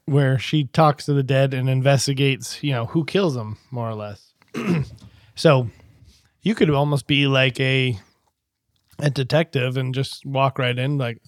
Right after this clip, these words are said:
"Who killed you?" "It was this person. And there's some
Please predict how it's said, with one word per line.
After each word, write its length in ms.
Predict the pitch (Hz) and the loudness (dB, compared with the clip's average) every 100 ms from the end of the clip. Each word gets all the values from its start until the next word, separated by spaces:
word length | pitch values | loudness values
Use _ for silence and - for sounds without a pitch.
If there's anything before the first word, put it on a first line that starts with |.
| _ | _
"Who 160 | - 269 | -4 2
killed 280 | 175 143 113 | 4 4 2
you?" 180 | 107 - _ _ _ _ _ _ _ _ _ _ _ _ _ | -8 -10 _ _ _ _ _ _ _ _ _ _ _ _ _
"It 40 | 190 | 2
was 140 | 214 | 2
this 140 | 233 - | 2 0
person. 420 | 151 139 120 117 _ _ _ _ _ _ _ | -2 -2 -4 -14 _ _ _ _ _ _ _
And 540 | 170 185 185 185 170 - _ _ | 0 4 6 6 2 -6 _ _
there's 200 | 190 185 | 0 2
some 400 | - 196 185 165 | 4 4 4 0